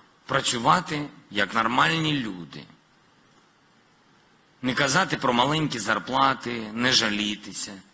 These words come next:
Є такий час, коли можна стати всім дійсно, без пафосних сл-, слів, патріотами, а просто стати професіоналами і просто працювати. Мало грошей?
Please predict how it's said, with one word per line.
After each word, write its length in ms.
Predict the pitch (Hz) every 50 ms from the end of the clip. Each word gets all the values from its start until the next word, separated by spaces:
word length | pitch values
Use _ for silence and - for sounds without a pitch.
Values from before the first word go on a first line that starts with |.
| _ _ _ _ _ _ -
Є 180 | 110 139 -
такий 300 | 175 - 170 - 151 139
час, 640 | 117 - - - 85 82 85 82 - - - - - _ _ _ _ -
коли 260 | - 117 110 101 98
можна 400 | 101 107 104 123 147 143 156 156
стати 420 | - - - 147 139 131 - -
всім 380 | 123 - - - 131 131 123 120 - - - - _ - - - _ -
дійсно, 540 | 110 113 143 160 147 123 - - 90 92
без 260 | 82 85 92 120 117 -
пафосних 560 | - - 135 113 - 113 104 - - 107 98
сл-, 380 | - - - - 113 120 113 -
слів, 340 | - - 127 117 98 80 -
патріотами, 600 | - 107 - - 180 226 240 180 - 101 95 -
а 80 | - 127
просто 540 | - - 165 175 160 - - - - 95
стати 400 | 82 - - - 123 117 - 110
професіоналами 1040 | 92 - 131 127 113 139 143 - - 170 175 190 202 214 233 240 214 127 92 82 - - - - - - - -
і 100 | - 113
просто 540 | 90 - 110 127 170 185 - - 196 202 190 - - - - - - - - - - -
працювати. 720 | - 117 143 135 - - 143 110 85 65 57 53 - - - - - _ - - - - - _ _ _ _ _ _ _ _ - - - - - 104 - - -
Мало 400 | - 113 120 123 139 151 165 175
грошей? 640 | 151 135 139 135 131 - - 127 131 143 147 - 202